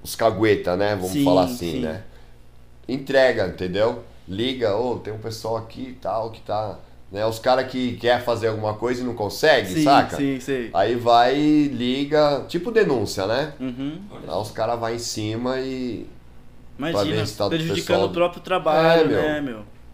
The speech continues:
Speaker 1: Dependendo, tem emissoras que trabalham com atores, atrizes, a maioria deles tudo com D R T.
Speaker 2: Uhum.
Speaker 1: A não ser quando você, mesmo você sendo um, é, trabalhando no elenco,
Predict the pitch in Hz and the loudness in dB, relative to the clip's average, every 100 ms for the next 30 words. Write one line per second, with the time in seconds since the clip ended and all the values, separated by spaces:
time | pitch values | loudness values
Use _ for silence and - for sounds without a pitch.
0 | - - - - 85 123 127 147 156 151 | -20 -20 -20 -18 0 2 2 2 2 0
1 | 117 95 - 120 131 113 - 107 127 143 | -4 -6 0 0 2 -2 -2 -2 0 -2
2 | 147 147 143 107 98 110 135 135 120 107 | -8 -2 -2 2 2 2 2 -2 -4 -10
3 | - - - - - - - 98 95 - | -16 -20 -20 -20 -20 -14 -4 -2 -2 -4
4 | 87 101 117 101 - 87 101 110 101 98 | -2 -2 -2 -6 -6 -6 -4 -4 -4 -4
5 | 107 113 85 80 95 107 - - - - | -4 -4 -4 -6 -8 -12 -16 -20 -20 -20
6 | - - - 87 87 101 107 127 - - | -20 -20 -12 -10 -8 -8 -8 -8 -12 -16
7 | - - 120 117 117 131 165 - - 80 | -16 -14 -12 -10 -10 -12 -14 -18 -14 -12
8 | 82 95 117 123 120 113 98 101 95 98 | -10 -8 -6 -8 -10 -12 -8 -6 -4 -4
9 | 127 160 151 139 - 113 113 107 95 - | -4 -6 -10 -12 -8 -8 -6 -4 -6 -4
10 | 101 95 92 78 71 - - - - - | -4 -2 -4 -8 -12 -12 -10 -10 -10 -12
11 | - - 85 92 90 85 82 80 76 76 | -14 -12 -4 -2 -2 -2 -4 -6 -8 -6
12 | 87 92 95 92 82 98 151 170 87 73 | -4 -2 -2 -2 -2 -2 -2 -4 -8 -10